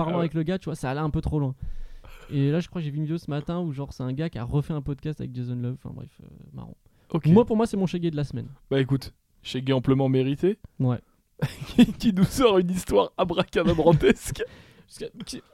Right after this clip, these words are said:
Speaker 1: qui, au final, est un truc qui arrive assez souvent, j'imagine, dans le porno.
Speaker 2: Ah, mais c'est, en vrai, c'est grave. Enfin, c'est, c'est, en fait, c'est clairement leur métier, mais la, l'exposition du truc est
Speaker 1: C'est
Speaker 2: très
Speaker 1: ça,
Speaker 2: drôle,
Speaker 1: en
Speaker 2: quoi.
Speaker 1: fait, l'exposition en fait un truc un peu, euh, sensationnel, alors
Speaker 2: Ouais,
Speaker 1: qu'en
Speaker 2: c'est
Speaker 1: vrai,
Speaker 2: ça.
Speaker 1: c'est ce qui se passe tout le temps.
Speaker 2: Bah ouais.
Speaker 1: Voilà, une bi-, une pensée à,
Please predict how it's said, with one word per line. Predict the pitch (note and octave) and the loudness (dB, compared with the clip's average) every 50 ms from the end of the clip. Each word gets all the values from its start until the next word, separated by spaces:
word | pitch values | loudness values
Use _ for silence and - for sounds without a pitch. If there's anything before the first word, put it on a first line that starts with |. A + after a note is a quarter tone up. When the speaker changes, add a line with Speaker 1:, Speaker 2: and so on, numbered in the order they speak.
| A3+ - | -14 -6
Speaker 1:
qui, | - B3 | -4 -2
au | G3+ | -2
final, | A3 C#4 E4 D4 - - - - - - - - _ | 2 2 0 0 0 -4 -14 -20 -20 -20 -20 -12 _
est | D3+ | -2
un | D3+ D3+ | -2 0
truc | - A#3 G3 | 0 -2 -2
qui | - C#3 | -2 -4
arrive | B2+ C3+ B2+ B2+ | -4 -4 -4 -4
assez | B2 - - A2+ | -6 -6 -8 -10
souvent, | - D3+ F3+ E3+ | -8 -6 -4 -4
j'imagine, | B2+ A2+ A#2+ B2+ C3+ | -4 -6 -6 -6 -8
dans | A#2+ E2+ | -8 -10
le | G#2+ | -10
porno. | - A2 A#2+ C#3 D3 D#3+ - - _ _ - - - - - _ _ - | -10 -8 -2 -2 -2 -2 -2 -6 _ _ -20 -20 -20 -20 -20 _ _ -2
Speaker 2:
Ah, | D#3 | -2
mais | C#3+ B2 | -2 0
c'est, | G#2+ | 0
en | A#2+ A2+ | 0 0
vrai, | B2 D3+ | 0 -2
c'est | C#3+ - A#2 | -2 -4 -4
grave. | A2 A#2 A#2+ C3 D3+ - | -4 -2 -4 -4 -6 -6
Enfin, | - C3 B2+ C3 C3 | 0 2 2 4 2
c'est, | A#2 - - B2+ | 2 -2 -8 -10
c'est, | A#2+ - C#3+ C#3 A#2+ - - - - _ _ _ - - G#3 - | -6 -2 0 -2 -2 -2 -8 -20 -20 _ _ _ -16 -14 -4 -4
en | E3 | 2
fait, | C#3+ G3+ G3+ | 2 2 4
c'est | - D#3 C#3 | 4 2 2
clairement | - D#3 E3 D#3+ E3 F3 F3 | 4 2 4 4 6 6 8
leur | E3 D3+ D3 D3 | 8 8 8 8
métier, | D#3 E3 D#3 - G3+ G3 | 6 4 4 4 2 4
mais | F3 D#3 | 4 4
la, | C3+ C3+ C#3 C3+ | 6 6 6 4
l'exposition | C3+ C3+ D3 C#3+ - - D#3+ D#3 C#3+ D#3 D3 - E3 | 6 4 2 2 2 2 2 2 2 0 -2 0 -2
du | D#3 C#3 | -2 -2
truc | - - F#3 - | -4 -4 -4 -2
est | C#3+ | -2
Speaker 1:
C'est | B2 | 0
Speaker 2:
très | - F3+ D#3 | 2 2 4
Speaker 1:
ça, | - F3 | 6 6
Speaker 2:
drôle, | D#3+ C#3 | 4 6
Speaker 1:
en | C3+ C3+ | 6 4
Speaker 2:
quoi. | - F3 | 4 2
Speaker 1:
fait, | D#3+ | 2
l'exposition | D3 D3+ - - E3 E3+ D#3+ - - F#3+ F#3 F#3 D#3 | 0 0 2 4 4 4 4 4 0 0 0 2 0
en | C#3+ | 0
fait | - - D#3+ | 0 0 2
un | D#3+ D3+ C#3+ | 2 2 2
truc | - - F3 D#3 D#3 | 4 2 2 2 2
un | C#3 C3 | -2 -2
peu, | - D3+ | -2 -4
euh, | D#3+ D#3+ D3 B2+ - - _ _ _ _ | -4 -4 -6 -8 -12 -16 _ _ _ _
sensationnel, | - - C#3 C#3 C#3 C#3+ C3+ - C3+ D3+ D#3+ | -12 -10 -10 -8 -8 -8 -6 -4 -2 -2 -2
alors | C3+ A#2+ C#3 | -2 0 0
Speaker 2:
Ouais, | C#3 C3 | 2 2
Speaker 1:
qu'en | A2+ | 2
Speaker 2:
c'est | A2+ | 0
Speaker 1:
vrai, | C#3+ C#3 | -2 -2
Speaker 2:
ça. | A#2+ | -4
Speaker 1:
c'est | A#2 | -4
ce | G#2+ | -6
qui | - A#2+ | -8 -12
se | - | -10
passe | A2 G#2+ - | -10 -10 -10
tout | A2+ | -12
le | A2+ | -14
temps. | - A2 G#2+ - | -12 -14 -14 -14
Speaker 2:
Bah | D#3+ A#2 A#2+ A2+ G#2+ - | -14 -12 -12 -12 -10 -8
ouais. | G#3 - - - - _ _ _ _ _ _ _ _ _ _ _ _ _ _ _ _ _ _ _ _ _ _ _ _ _ _ - - | -8 -8 -8 -10 -18 _ _ _ _ _ _ _ _ _ _ _ _ _ _ _ _ _ _ _ _ _ _ _ _ _ _ -6 -4
Speaker 1:
Voilà, | C3+ A#2+ B2 A#2+ - | -2 -2 -2 -4 -4
une | C3 C3 B2 | -4 -2 -2
bi-, | B2+ D#3 - | -2 -2 -2
une | F#3+ D#3+ | 0 2
pensée | - D#4+ - - B3+ | 2 2 2 -2 -4
à, | F3 C3+ A#2 - - | -6 -6 -8 -10 -12